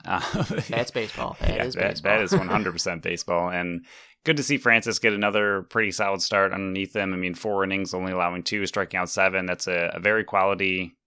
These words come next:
Speaker 1: opening start. We'll have to keep a close eye again as far as the Ba-, the Bisons go for allowing their starting pitching to go four, five, six innings. It seems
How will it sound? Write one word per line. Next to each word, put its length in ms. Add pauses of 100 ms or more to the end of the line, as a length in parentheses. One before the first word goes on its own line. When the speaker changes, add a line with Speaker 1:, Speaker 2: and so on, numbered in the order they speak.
(240)
Speaker 1:
opening 360
start. 400
We'll 120
have 120
to 80
keep 300 (440)
a 80
close 320
eye 420
again 720 (280)
as 400
far 240
as 120
the 80
Ba-, 360
the 160
Bisons 420
go 300
for 460
allowing 440
their 140
starting 380
pitching 400
to 80
go 220
four, 300
five, 320
six 240
innings. 320
It 80
seems 460